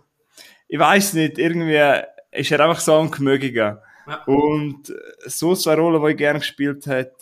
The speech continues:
Speaker 1: ähm, ja, ich hätte gerne halt so einen Abenteuer-Film mitgespielt. Äh, ich weiss halt nicht, das ist jetzt ein uraltes Beispiel, aber weißt du, so etwas wie Goonies, wie vielleicht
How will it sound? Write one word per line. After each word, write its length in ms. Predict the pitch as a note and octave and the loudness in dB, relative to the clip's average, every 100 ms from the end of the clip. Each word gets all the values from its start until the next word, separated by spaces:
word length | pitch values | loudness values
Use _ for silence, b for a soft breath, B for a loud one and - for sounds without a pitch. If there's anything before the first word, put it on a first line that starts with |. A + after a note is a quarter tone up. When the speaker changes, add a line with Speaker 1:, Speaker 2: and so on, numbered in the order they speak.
| - | -10
Speaker 1:
ähm, 520 | A#2 A#2 A#2 A#2 A#2 - _ _ _ _ _ _ _ _ _ _ _ _ _ _ _ _ _ _ _ _ _ _ _ _ _ | -6 -4 -4 -8 -10 -16 _ _ _ _ _ _ _ _ _ _ _ _ _ _ _ _ _ _ _ _ _ _ _ _ _
ja, 320 | C#3+ D3+ E3 C#3+ A2+ | 0 2 2 0 -6
ich 140 | A#2 D#3+ | -6 0
hätte 200 | E3 E3 | 0 2
gerne 240 | D#3+ D#3 | 0 2
halt 140 | D3 C#3+ | 0 0
so 100 | D3+ | -2
einen 100 | D3 | 2
Abenteuer-Film 1300 | D3+ G3+ A3+ G#3 G#3 G3 G3 G3 - F#3 - F3+ F3 | 2 2 0 -2 0 2 0 -2 -6 -6 -2 0 0
mitgespielt. 600 | F3 F3 - C3 B2 B2 | -4 -6 -4 -2 -2 -2
Äh, 920 | B2+ B2+ B2+ B2+ A2+ C2 G1+ - G1+ | -2 0 0 -2 -4 -6 -10 -14 -16
ich 80 | C3 B B - | -18 B B -8
weiss 200 | C3+ C#3 | -6 -6
halt 100 | D3 | -6
nicht, 160 | D#3+ | -6
das 100 | D3+ | -4
ist 40 | C#3 | -6
jetzt 140 | C3 | -8
ein 60 | D3 | -2
uraltes 480 | E3+ E3 D3 F3 - | 0 4 4 2 0
Beispiel, 240 | E3 E3 | -4 -4
aber 140 | C#3+ D3 | -10 -4
weißt 200 | F3+ - | -2 0
du, 40 | F3+ | 0
so 60 | |
etwas 280 | F3 E3+ D#3 | 0 -4 -2
wie 120 | F3+ | -2
Goonies, 580 | D#3+ F3 F#3+ F#3 F3+ - | -2 -2 0 0 -2 -6
wie 60 | D3+ | -10
vielleicht 540 | - D#3 D#3+ - - | -4 -2 -2 -6 -20